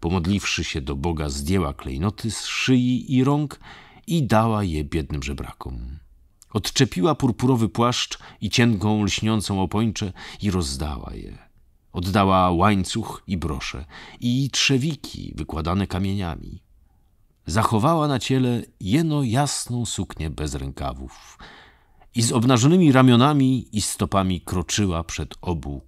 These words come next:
królów. Dokoła baronowie patrzyli na nią w milczeniu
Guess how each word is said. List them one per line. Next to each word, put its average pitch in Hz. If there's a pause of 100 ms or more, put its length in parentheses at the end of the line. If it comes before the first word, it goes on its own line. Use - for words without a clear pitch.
królów. - (1120)
Dokoła 104
baronowie 98
patrzyli 104
na 90
nią 87
w 69
milczeniu 73